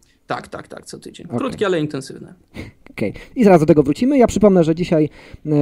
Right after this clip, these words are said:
Speaker 2: naszym gościem jest, e, Marcin Chmielowski. E, człowiek, który ma liczne zalety.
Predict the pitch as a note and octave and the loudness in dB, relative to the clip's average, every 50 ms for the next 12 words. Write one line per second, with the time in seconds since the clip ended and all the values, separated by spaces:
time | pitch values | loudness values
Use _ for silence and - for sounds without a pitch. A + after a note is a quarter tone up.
0 | C#3+ D3 D3+ D#3 D3 - - D#3 C#3 D3 D3+ C#3+ - - D3+ D3 C#3+ C#3 C#3 C#3 | 2 2 2 0 0 0 -2 -2 0 2 0 0 0 -2 -2 2 2 2 2 2
1 | - - - - D3+ C#3+ D3 D3+ D#3 D#3 D3 - E3+ D3+ - D#3+ D3+ C#3+ D#3 D#3 | -2 -4 0 2 4 4 6 4 4 2 2 0 -2 -2 -2 0 2 2 2 0
2 | - - A3 A3 B3 - - - - - - _ - E3+ E3 E3 D#3+ E3 E3 D3 | 0 -4 -4 -4 -4 -4 -8 -14 -20 -20 -18 _ 0 2 4 4 4 4 2 2
3 | - - A3+ B3 A#3 A3 G#3 - - - _ - - - - G#3 F#3 F#3 F#3 F3 | 4 6 6 8 8 8 6 4 0 -8 _ -20 -20 -4 0 2 4 4 4 4
4 | E3+ D#3+ - - C#3+ D#3 E3 D#3+ D#3 D3+ D3 C#3+ C3 B2 - - - - - _ | 2 0 -4 -8 -6 -2 -2 0 0 0 0 -2 -2 -4 -8 -14 -18 -20 -20 _
5 | _ _ _ C#3 D3+ D#3 F#3 E3+ - - - D3 C#3+ C#3 C3+ C3 B2+ A#2 A#2 B2 | _ _ _ -8 -4 -2 -2 -4 -4 -6 -4 -2 -2 -2 -2 -2 -4 -2 -4 -4
6 | - - | -4 -4